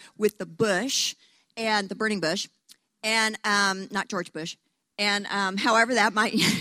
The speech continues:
<laughs> just kidding. All right. So he has the encounter with the burning bush. And so what does he do? He goes to set... Uh, Israel free, right, out of captivity. And, and he's leading them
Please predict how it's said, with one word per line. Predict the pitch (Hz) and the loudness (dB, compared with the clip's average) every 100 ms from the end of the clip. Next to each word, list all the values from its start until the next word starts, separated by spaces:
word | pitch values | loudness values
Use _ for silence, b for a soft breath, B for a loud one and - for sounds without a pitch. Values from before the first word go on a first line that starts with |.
| 294 | -4
<laughs> | - - 294 - | -8 -12 -14 -10
just | - 165 151 | -6 -4 -6
kidding. | - 147 147 B B B B B B B _ 214 202 _ _ _ _ _ _ _ _ _ - _ _ 880 719 _ 640 _ _ _ _ _ _ _ - | -8 -10 -10 B B B B B B B _ -20 -20 _ _ _ _ _ _ _ _ _ -20 _ _ _ _ _ _ _ _ _ _ _ _ _ 2
All | 226 | 4
right. | 208 - _ _ _ | 4 2 _ _ _
So | - 240 180 | 4 4 4
he | 190 214 | 2 2
has | 233 233 | 4 2
the | 220 | -2
encounter | 196 240 214 208 | -2 2 2 2
with | 190 | -2
the | 190 | -2
burning | 185 185 185 | -2 -2 -2
bush. | 196 175 - | 0 -2 -2
And | 196 | -2
so | 196 | 0
what | 233 233 | 2 0
does | 247 | 0
he | 254 | -2
do? | 233 | -2
He | 190 | -2
goes | 180 196 220 - | 0 2 2 0
to | 220 | -2
set... | 185 - 240 220 - b b b b | -2 0 2 2 0 b b b b
Uh, | 196 170 170 - _ | -2 -2 -4 -10 _
Israel | 208 220 226 185 | 2 2 0 -2
free, | 180 202 185 - - | -2 -4 -4 -4 -6
right, | 180 185 208 - | -4 -4 -4 -4
out | 196 | -2
of | 214 | -2
captivity. | 220 175 - 185 175 - | -4 -4 -4 -6 -8 -8
And, | 180 180 | -8 -8
and | - | -6
he's | 180 180 | -6 -6
leading | 208 233 262 220 | -4 -4 -2 -2
them | 180 165 | -2 -4